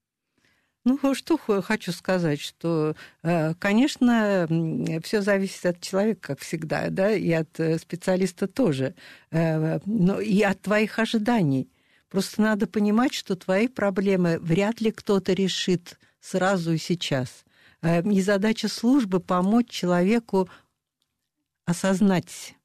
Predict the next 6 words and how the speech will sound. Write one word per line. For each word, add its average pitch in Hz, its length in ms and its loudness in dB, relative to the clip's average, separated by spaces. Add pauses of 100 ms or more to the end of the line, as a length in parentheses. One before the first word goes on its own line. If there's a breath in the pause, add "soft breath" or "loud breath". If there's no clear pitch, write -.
(220)
эту 170 220 -4
проблему 180 720 2 (340 soft breath)
и, 185 320 4 (340 loud breath)
э, 175 240 2
понять, 202 600 2
э, 170 480 0